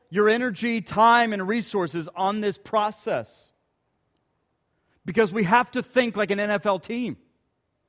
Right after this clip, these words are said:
We must understand how crucial every position and every person within the church is to the overall life, health, growth, and success of the church. No person can be left behind.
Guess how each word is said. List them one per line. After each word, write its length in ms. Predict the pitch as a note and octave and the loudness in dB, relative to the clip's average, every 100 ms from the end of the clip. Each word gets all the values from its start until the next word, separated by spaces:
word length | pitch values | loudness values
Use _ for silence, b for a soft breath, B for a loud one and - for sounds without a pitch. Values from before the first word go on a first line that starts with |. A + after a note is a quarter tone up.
| _ _ _ _ _ - | _ _ _ _ _ -4
We 100 | G3+ | 0
must 320 | A3+ B3+ C4+ | 2 0 0
understand 480 | A#3+ G3 - A#3+ A3 | -2 -2 -2 2 2
how 120 | G3 | 2
crucial 680 | - C4 B3+ - A#3+ G3+ - B B - | 0 -4 -2 -2 0 0 0 B B 0
every 500 | G#3+ C4 G#3 C4+ B3 | 4 4 2 -2 -2
position 720 | - A3+ D#3+ B3 - - G#3 | -2 -4 -2 -2 -4 -4 -4
and 120 | F3 | -2
every 340 | - A#3 B3+ G#3+ | 2 2 0 -8
person 640 | - C4 A#3 - F#3+ F3 B B | -6 -6 -4 -4 -4 -4 B B
within 260 | F#3+ G3+ A3 | -4 -2 -2
the 100 | G#3+ | -2
church 600 | - B3+ A3+ F3+ - - b b _ | -2 2 2 0 -6 -18 b b _
is 680 | B3 D4+ F3 C#3 G#3+ A3+ - _ b | 2 4 4 4 0 -2 -10 _ b
to 100 | - | -4
the 140 | F#3 G#3+ | 0 2
overall 420 | A#3+ A3 G3+ F#3+ | 2 2 2 2
life, 460 | F3+ A3+ B3 E3+ - | 4 4 2 -2 -8
health, 380 | - A#3 A3+ - | 0 2 0 -2
growth, 360 | F#3+ A3+ A3+ - | 0 2 2 -2
and 140 | F#3+ F3 | -8 -6
success 640 | G#3+ - - C4 A#3+ - | -8 -10 -8 -6 -6 -8
of 80 | A#3 | -10
the 60 | F#3 | -8
church. 520 | G#3+ G3 - - - _ _ _ _ _ _ _ _ - | -6 -6 -8 -20 -20 _ _ _ _ _ _ _ _ -2
No 220 | F3+ C4+ | 2 4
person 500 | - C4+ - G#3 E3+ | 4 2 2 -6 -4
can 100 | F3 | 0
be 100 | F#3 | 2
left 220 | G3+ G3 | 2 2
behind. 480 | E3 F3+ A3 C#3 | 0 0 0 -4